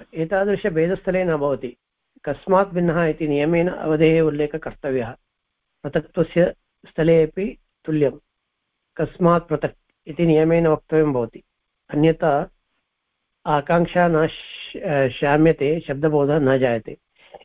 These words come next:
इदं नियतावधिकत्वं। भेदस्थले, अ, तादृशं विभाग-, यथा विभागः आसीत्, तादृशं न भवति भेदस्थले। यदि वयं वदामः किञ्चित् एतत् भिन्न अस्ति चेत् कस्मात् भिन्न इति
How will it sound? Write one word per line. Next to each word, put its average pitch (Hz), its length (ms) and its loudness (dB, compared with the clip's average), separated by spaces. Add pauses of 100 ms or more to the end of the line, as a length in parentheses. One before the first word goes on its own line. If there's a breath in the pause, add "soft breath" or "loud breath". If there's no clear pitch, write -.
(300)
इदं 165 200 4
नियतावधिकत्वं। 135 960 -2 (1040)
भेदस्थले, 175 680 2
अ, 156 960 -4 (120)
तादृशं 160 460 0
विभाग-, 156 720 0 (460)
यथा 151 320 2
विभागः 139 480 2
आसीत्, 143 340 -4
तादृशं 147 380 -2 (360)
न 143 180 2
भवति 127 280 -2
भेदस्थले। 127 640 -4 (1400 soft breath)
यदि 151 200 2
वयं 156 160 6
वदामः 151 480 0
किञ्चित् 156 460 -8
एतत् 147 260 0
भिन्न 147 240 2
अस्ति 165 300 0
चेत् 180 260 -4
कस्मात् 165 380 -2
भिन्न 156 220 2
इति 160 360 -2